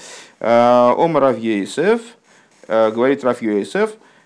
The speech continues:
кигон ганы ды омры, и ман аган, ман агану лон рабонан лидиду. Э, с-, значит, э, в-, как, например, те, которые говорят, «а чем нам рабонан помогают?»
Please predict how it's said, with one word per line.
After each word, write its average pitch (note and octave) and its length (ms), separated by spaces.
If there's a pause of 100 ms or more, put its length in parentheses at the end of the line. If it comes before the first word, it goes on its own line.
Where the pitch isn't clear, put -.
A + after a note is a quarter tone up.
кигон F3 460
ганы G#3+ 380
ды E3 160
омры, C#3 380
и A2+ 80
ман F#3 360
аган, E3+ 560
ман G3 260
агану D#3 520
лон F3 240
рабонан C#3 520
лидиду. G2+ 540 (480)
Э, G#2+ 840
с-, - 460
значит, A2 520
э, G#2 280
в-, - 240
как, A#2+ 160
например, D#3 380
те, A3+ 120
которые D#3+ 320
говорят, C#3+ 380
«а A2+ 80
чем F#3+ 240
нам D#3 180
рабонан C3+ 440
помогают?» A2 640